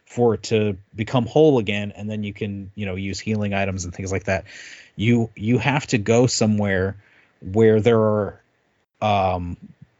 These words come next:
the pl-, the place you have to go through to get to the final battle is infested with literally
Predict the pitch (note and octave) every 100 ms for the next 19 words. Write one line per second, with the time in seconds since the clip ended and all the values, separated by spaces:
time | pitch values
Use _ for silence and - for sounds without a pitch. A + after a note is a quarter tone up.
0 | _ _ A2 - - - A2 A#2+ B2 B2+
1 | - B2 A#2+ A#2+ G2 G2 - A#2+ A#2+ A2+
2 | A#2+ C3 A#2 A#2 A2+ - G#2+ - A#2 G#2+
3 | G#2+ A2 A2+ - A2 G#2+ G2+ - B2+ A#2+
4 | A#2+ F#2+ G2 - _ _ _ _ - A2+
5 | C3 B2 A#2 A2